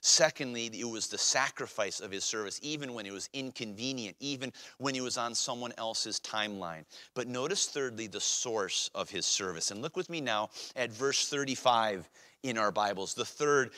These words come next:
of these three stories. "And in the morning," the next morning, Sunday morning, right?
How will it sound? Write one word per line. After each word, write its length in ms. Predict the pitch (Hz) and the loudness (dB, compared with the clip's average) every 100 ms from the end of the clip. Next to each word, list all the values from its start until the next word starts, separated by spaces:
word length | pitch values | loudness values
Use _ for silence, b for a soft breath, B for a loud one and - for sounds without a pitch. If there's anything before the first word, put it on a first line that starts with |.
| B B | B B
of 160 | 139 120 | 0 2
these 260 | 123 113 | 2 2
three 240 | - 127 117 | 0 0 0
stories. 720 | - 120 104 90 80 - - - _ _ _ _ _ _ _ _ _ - B | 0 2 2 0 0 -2 -2 -8 _ _ _ _ _ _ _ _ _ -14 B
"And 200 | 147 139 131 | 4 4 4
in 220 | 170 190 | 4 6
the 80 | 196 | 6
morning," 580 | 185 185 180 156 110 80 - _ _ _ _ _ _ _ _ _ _ | 6 6 6 4 2 -4 -14 _ _ _ _ _ _ _ _ _ _
the 120 | 165 | 6
next 260 | 190 233 - | 8 6 4
morning, 260 | 139 110 | 0 0
Sunday 380 | 95 214 240 196 | 4 8 8 8
morning, 340 | 139 117 85 80 _ - | 4 0 -4 -12 _ 0
right? 260 | 110 202 | 2 2